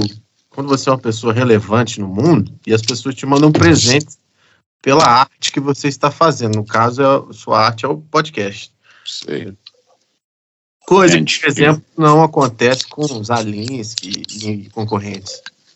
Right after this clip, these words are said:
Speaker 2: <laughs> É verdade.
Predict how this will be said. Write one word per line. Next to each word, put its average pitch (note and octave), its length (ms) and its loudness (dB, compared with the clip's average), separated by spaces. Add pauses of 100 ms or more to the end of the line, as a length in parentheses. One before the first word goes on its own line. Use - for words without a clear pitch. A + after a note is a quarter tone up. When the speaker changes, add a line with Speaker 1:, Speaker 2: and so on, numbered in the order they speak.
(400)
Speaker 2:
<laughs> - 960 -2
É A#2+ 160 4
verdade. C3 1160 2